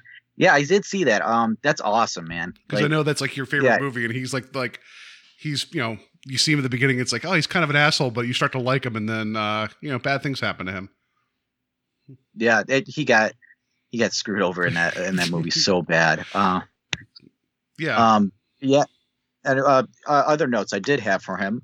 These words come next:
Speaker 1: <laughs> because I did do 'em, uh, he was in an episode of Twilight Zone from two thousand three.
Speaker 2: Oh, nice. Good, good pull. I had him, and he's been recently in the Scary Stories to Tell in the Dark. Uh, he was in, um, a film called Trading Christmas, so I'm,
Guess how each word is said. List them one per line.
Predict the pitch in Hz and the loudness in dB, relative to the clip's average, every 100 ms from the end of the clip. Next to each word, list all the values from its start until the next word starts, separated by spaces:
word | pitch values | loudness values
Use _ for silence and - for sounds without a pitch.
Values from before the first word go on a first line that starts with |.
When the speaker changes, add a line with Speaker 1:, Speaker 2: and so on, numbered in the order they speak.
| _ | _
Speaker 1:
<laughs> | - - - | -16 -16 -12
because | 101 87 | -8 -4
I | 73 | -4
did | - 135 90 107 | 2 2 2 0
do | 101 90 | 0 0
'em, | 101 - - | -2 -6 -2
uh, | 104 101 101 | 4 4 4
he | 98 127 | 0 0
was | 143 160 - | 2 2 -2
in | 139 127 | -2 -2
an | 120 123 117 | 0 0 0
episode | - 127 123 120 107 104 98 - | 0 -2 -4 0 0 2 0 -2
of | 98 95 92 90 - | 2 4 4 0 -4
Twilight | - 107 101 | 0 2 2
Zone | 110 95 | 0 -6
from | - 92 | -6 -8
two | - 107 | -6 -4
thousand | 104 95 92 90 87 _ | 2 2 0 -4 -8 _
three. | 117 98 92 71 52 _ - | -4 0 0 -2 -10 _ -10
Speaker 2:
Oh, | 160 98 | -8 -8
nice. | 120 95 - _ _ _ - - _ _ | -10 -12 -12 _ _ _ -20 -20 _ _
Good, | 110 101 | -10 -8
good | 117 107 | -8 -6
pull. | 127 95 | -6 -2
I | 120 | 0
had | 139 | 0
him, | 131 127 | 0 -2
and | 120 110 | -2 -4
he's | 120 120 | -6 -8
been | 123 113 | -6 -6
recently | 113 120 131 113 | -6 -6 -6 -4
in | 113 | -4
the | 107 | -2
Scary | - 120 117 | -4 -4 -4
Stories | - 117 - | -4 -6 -6
to | |
Tell | - | -6
in | 117 | -6
the | 101 | -4
Dark. | 117 123 - - - - - - _ | -2 -2 -6 -20 -20 -20 -20 -20 _
Uh, | 110 101 | -10 -10
he | 95 - 127 | -10 -10 -8
was | 110 113 | -6 -6
in, | 110 107 | -6 -8
um, | 104 98 95 95 - _ - | -8 -8 -10 -12 -16 _ -12
a | |
film | 117 160 147 | -4 0 0
called | 147 151 131 135 | 0 -2 -4 -6
Trading | - - 170 180 170 | -6 0 2 2 0
Christmas, | 139 180 175 135 139 - | 0 0 0 -2 -2 -2
so | - - 123 | -4 -6 -4
I'm, | 110 | -6